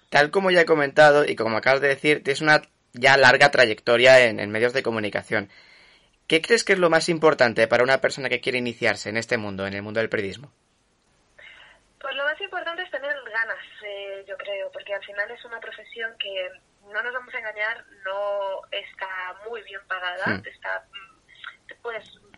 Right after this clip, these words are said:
Speaker 2: vivir y vivir bien, por supuesto, pero no va a ser una
Speaker 1: Hmm.
Speaker 2: profesión en la que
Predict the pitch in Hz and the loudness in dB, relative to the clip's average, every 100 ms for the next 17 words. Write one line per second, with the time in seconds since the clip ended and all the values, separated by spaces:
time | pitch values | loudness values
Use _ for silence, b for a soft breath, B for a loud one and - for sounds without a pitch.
0 | _ 190 - 285 196 196 190 214 185 190 | _ -10 -8 -8 -10 -14 -14 -12 -8 -8
1 | - 202 190 175 185 285 208 180 185 b | -8 -12 -14 -16 -14 -14 -14 -16 _ b
2 | b 226 233 233 277 208 196 185 101 - | b -14 -8 -8 -10 -8 -6 -6 -10 -12
3 | 196 190 185 _ | -16 -16 -18 _